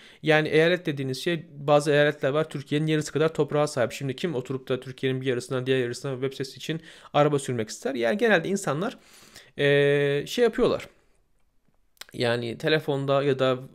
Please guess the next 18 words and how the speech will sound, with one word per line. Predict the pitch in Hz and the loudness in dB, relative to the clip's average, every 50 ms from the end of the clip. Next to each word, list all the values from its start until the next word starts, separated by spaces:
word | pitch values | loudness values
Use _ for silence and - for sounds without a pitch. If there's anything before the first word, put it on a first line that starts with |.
| - - - | -16 -10 -2
online | - 139 143 139 135 127 123 - 131 | -2 0 2 2 2 2 0 -2 -2
ya | 131 | -2
da | 131 | -2
e-mailleşiyorlar. | 131 135 131 139 135 135 139 135 - - - 135 123 135 - - - - - - - - _ - | 0 0 0 2 2 2 0 -2 -4 -4 -4 -4 -2 -2 -4 -4 -6 -10 -20 -20 -20 -18 _ -2
Tabii | - 220 196 190 | 0 2 2 2
ciddi | 185 196 - - 220 202 | -2 -4 -6 -4 -2 -2
bir | 208 185 | 0 0
e-mail | 185 190 185 180 175 | 0 2 2 4 2
adresiniz | 170 160 170 165 - 175 160 135 | 2 0 -2 -4 -4 -4 -4 -4
olur. | 123 117 123 117 | -4 -4 -2 0
Yani | 123 120 123 123 | 0 0 0 0
web | 120 131 131 131 | 0 -2 -2 -2
sitenizin | - - - 135 131 127 127 131 131 | -4 -6 -4 -4 -4 -4 -4 -4 0
domainine | 127 131 127 135 135 131 131 135 | 0 2 2 2 2 0 0 0
uygun | 127 120 135 127 131 123 117 120 - _ _ _ _ _ - | -2 -2 -2 -2 -2 -6 -8 -10 -12 _ _ _ _ _ -12
bir | 143 135 127 | -6 -2 2
web | 127 131 131 131 | 2 2 2 0
şeyi. | - - 113 123 156 165 | -4 -4 -4 -4 -4 -8